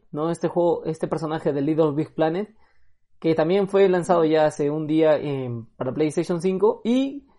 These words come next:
que en este caso sí aprovecha los recursos. Y no sé si solamente van a ser los juegos de plataforma los que van a aprovechar los recursos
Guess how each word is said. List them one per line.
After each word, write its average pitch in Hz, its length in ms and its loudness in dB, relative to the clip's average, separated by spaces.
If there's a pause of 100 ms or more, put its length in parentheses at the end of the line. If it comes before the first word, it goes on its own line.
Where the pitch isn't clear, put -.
(220)
que 180 180 6
en 175 100 2
este 208 260 2
caso 214 560 -4
sí - 180 0
aprovecha 196 480 4
los 147 140 2
recursos. - 560 -8 (1200)
Y 170 140 6
no 214 120 4
sé 254 140 2
si 214 160 -4
solamente 220 360 0
van 208 120 0
a 208 60 -2
ser 202 120 0
los 202 120 0
juegos 208 200 6
de 156 80 -2
plataforma 156 540 0
los 139 120 -6
que 147 80 -6
van 156 120 -4
a 170 40 -4
aprovechar 143 380 -4
los 160 140 0
recursos 156 560 -4